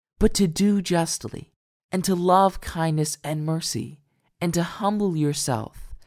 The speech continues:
and walk humbly with your God?" And James chapter one,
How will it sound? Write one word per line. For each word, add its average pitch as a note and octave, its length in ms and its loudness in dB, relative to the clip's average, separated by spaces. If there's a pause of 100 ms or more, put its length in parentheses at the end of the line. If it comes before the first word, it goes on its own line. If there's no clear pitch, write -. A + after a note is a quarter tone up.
(140)
and D3 220 -2
walk D#3 340 2
humbly D3+ 580 -2 (360)
with D3 240 -4
your C3+ 140 0
God?" - 460 -6 (1080)
And E3 420 4 (360)
James - 680 -2 (360)
chapter D#3+ 400 2
one, C3 360 0